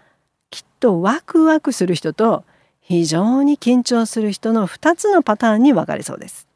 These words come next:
私はもちろんワクワクタイプですね。ディレクターさんはどちらですか？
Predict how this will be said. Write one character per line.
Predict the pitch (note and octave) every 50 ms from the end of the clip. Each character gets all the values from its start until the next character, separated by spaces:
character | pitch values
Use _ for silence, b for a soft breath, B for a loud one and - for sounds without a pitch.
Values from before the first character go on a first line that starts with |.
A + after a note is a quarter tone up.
| _ _ _ _ _ _ _ _ _ _ _ _ _ _ _ _ _ -
私 | C#4 C#4 G4+ - -
は | A#4 A4
も | E4 C4+ A#3
ち | - C4+ A3+
ろ | G#3 F3+
ん | E3+
ワ | F3 F3 E3+
ク | D#3+ - F3+
ワ | E3+ D#3 D3+
ク | -
タ | - D3+ -
イ | -
プ | - -
で | - E3+
す | - - C4
ね。 | D4+ D4 - _ _ _ _ _ _ _ _ _ _ _ _ _ _ -
デ | C4
ィ | C#4
レ | B3
ク | -
タ | - A3+
ー |
さ | G#3+ - G3+
ん | G3
は | F#3 F3+
ど | F3+ F3+
ち | F3+ - -
ら | -
で | - -
す | - -
か？ | - D#4 E4+